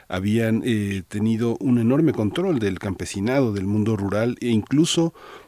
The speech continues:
del mundo indígena, Luis. Hay una parte en el que, eh, finalmente lo que señalas que, que, bueno, es muy, eh, es totalmente plausible que el país no es homogéneo. Sin embargo,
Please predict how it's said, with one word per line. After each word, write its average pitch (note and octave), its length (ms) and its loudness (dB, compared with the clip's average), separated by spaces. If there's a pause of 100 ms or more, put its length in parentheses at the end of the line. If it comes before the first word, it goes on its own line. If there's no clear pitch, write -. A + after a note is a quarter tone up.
del G#2 220 0
mundo A#2 500 4
indígena, A2+ 540 -2
Luis. G2 200 -6
Hay G#2+ 140 -2
una B2 180 0
parte A#2 560 -2 (320)
en G#2+ 200 0
el G2 180 -2
que, F#2+ 580 -2
eh, F2 60 -8 (100)
finalmente A2 580 0
lo F#2+ 180 -8
que - 120 -10
señalas G2+ 460 -4
que, F#2+ 260 -6 (500)
que, G2 100 -6
bueno, G2 200 0
es G#2 160 -6
muy, G#2+ 340 0
eh, G#2+ 340 -2
es - 460 -10
totalmente G#2+ 600 -4
plausible G#2 460 -4
que F#2+ 280 -4
el G#2 200 -4
país G#2+ 300 -2
no A2 120 0
es G#2+ 140 -4
homogéneo. A2+ 580 0
Sin G2 200 -4
embargo, G2+ 480 -2